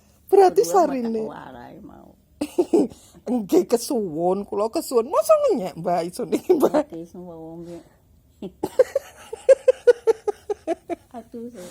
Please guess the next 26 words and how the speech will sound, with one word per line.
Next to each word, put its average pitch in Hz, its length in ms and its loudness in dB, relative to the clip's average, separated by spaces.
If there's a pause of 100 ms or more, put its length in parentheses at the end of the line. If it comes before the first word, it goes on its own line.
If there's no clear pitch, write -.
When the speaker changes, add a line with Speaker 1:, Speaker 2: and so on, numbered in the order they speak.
(440)
Speaker 2:
Iya, 156 260 -16
Tis, 156 280 -20
nah, 147 260 -18
terus 180 220 -20
yang 143 180 -20
nyumili 147 480 -20
teko - 320 -20
Mekah. - 420 -20 (220)
Suci, 151 400 -20
coba 147 380 -20
suci, 143 440 -20
jero, - 440 -20
petong, 151 400 -20
urut, - 340 -20
petong, - 380 -20
perkara, - 600 -20 (120)
tiada - 400 -20
kesialan, 151 680 -20
enam 170 240 -20
panut, 160 460 -20
kan, 170 180 -20
pitu, - 340 -20 (120)
iman, 160 320 -20
tanah, - 340 -20 (120)
pati, - 540 -20
mebiakan. - 580 -20